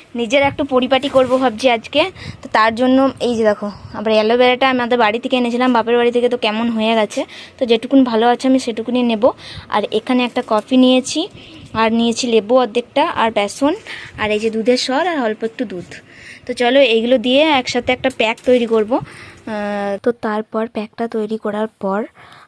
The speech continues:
আর কি, তখন আমার মনে, মানে, কি বলবো, মনে ছিল না যে কাচাকুচিরগুলো, সব কিছু তো কাচাকুচি কমপ্লিট হয়ে গেছিলো, তো সেগুলো যে মেলবো সেটা মনে ছিল না। দেখে হঠাৎ মনে পড়ে গেল,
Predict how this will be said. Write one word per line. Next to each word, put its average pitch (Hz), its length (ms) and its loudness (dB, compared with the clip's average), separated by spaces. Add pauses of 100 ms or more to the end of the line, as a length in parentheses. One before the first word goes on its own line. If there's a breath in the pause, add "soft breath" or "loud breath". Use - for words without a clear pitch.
আর 208 120 -4 (120)
কি, 269 140 -6 (260)
তখন 220 340 -8
আমার 220 160 -6
মনে, 208 220 -6
মানে, 202 500 -8
কি 220 60 -8
বলবো, 208 340 -4
মনে 208 320 -4
ছিল 220 240 -10
না 208 260 -8
যে 202 440 -8 (100)
কাচাকুচিরগুলো, 214 1040 -8
সব 208 180 -10 (120)
কিছু 226 180 -12
তো 220 100 -8
কাচাকুচি 214 480 -10
কমপ্লিট 220 480 -10
হয়ে 269 140 -2
গেছিলো, 262 340 -8 (400 loud breath)
তো 233 80 -6
সেগুলো 214 380 -6
যে 226 120 -4
মেলবো 220 440 -4
সেটা 226 320 -8
মনে 214 260 -6
ছিল 214 180 -10
না। 214 180 -10
দেখে 208 300 -14
হঠাৎ 214 300 -10
মনে 202 180 -8
পড়ে 208 260 -6
গেল, 196 220 -10